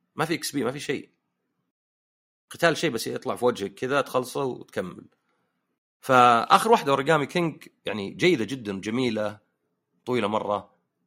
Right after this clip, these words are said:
بس ما هي باللي الناس متعودين عليه. فالحين أعلنوا إنه يمكن أفضل بيبر ماريو اللي هي ثاوزند يير دور حقت الجيم كيوب بينزل لها ريماستر.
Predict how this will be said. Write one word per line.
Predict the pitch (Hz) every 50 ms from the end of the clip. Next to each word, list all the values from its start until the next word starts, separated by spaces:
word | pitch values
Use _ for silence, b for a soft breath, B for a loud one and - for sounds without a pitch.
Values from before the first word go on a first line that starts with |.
| _ _ _
بس | - 117 - - - 117
ما | 143 165
هي | 175 175
باللي | 151 147 139 123 117
الناس | 117 117 110 -
متعودين | - - 104 101 104 98
عليه. | 90 95 87 85 92 _ _ _ _ _ _ _ _ _ _ _ _ _
فالحين | _ - 127 127 127 123 120 113 127 185 214 214 202
أعلنوا | 170 165 151 156 165 170 165
إنه | 165 156 147 139 135 131 123 - _ -
يمكن | 110 - - -
أفضل | 196 - - - 117 101 95
بيبر | - 113 104 - - 101
ماريو | 110 110 104 98 101 113 127 123 120
اللي | 110 107 107
هي | 104
ثاوزند | - - 107 101 101 98 101
يير | 101 98 87
دور | 92 101 95 90
حقت | - 92 82 90 - -
الجيم | 95 95 92 87 98 98 101 98
كيوب | - 113 123 151 151 151 - _ _ _ _ _ _ _ _ _ _ _ _
بينزل | - 104 120 147 156 143 120 131 147 131 110
لها | 92 95 101 98 95 80
ريماستر. | 101 101 98 92 - - - - - _ _